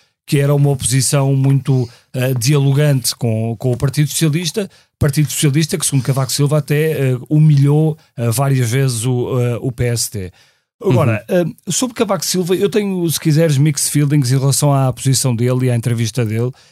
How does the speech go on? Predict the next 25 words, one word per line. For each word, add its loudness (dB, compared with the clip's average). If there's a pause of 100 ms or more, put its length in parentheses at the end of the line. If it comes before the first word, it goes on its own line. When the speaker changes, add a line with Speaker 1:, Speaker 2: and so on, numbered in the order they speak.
(280)
Speaker 1:
Eu 2
sei 0
que -6
Cavaco 2
Silva, 2
sempre -2
que -12
fala, -2 (420)
ehm, 0 (600)
deixa 0
entusiasmada 0
uma -2
imensa, 2 (320)
uma -4
imensa 0
claque -4
do -4
Partido -4
Socialista -2
e -2
também, -2 (400)
e 0
também 0
das 0
esquerdas, -2